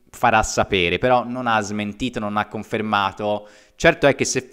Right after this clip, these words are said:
se fosse confermata questa cosa si tratterebbe di un crimine di guerra molto molto grave.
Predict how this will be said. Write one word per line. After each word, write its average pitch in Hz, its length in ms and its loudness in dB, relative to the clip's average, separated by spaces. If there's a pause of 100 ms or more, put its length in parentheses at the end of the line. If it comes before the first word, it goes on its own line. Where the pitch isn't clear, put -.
(100)
se - 540 -4
fosse 127 320 -2
confermata 113 540 -2
questa 104 300 -2
cosa 95 560 2
si - 140 -10
tratterebbe 101 920 -2
di 98 160 -8
un 107 80 -6
crimine 117 340 -2
di 104 80 -4
guerra 101 320 2
molto 101 400 -2
molto 92 280 -6
grave. 80 400 -4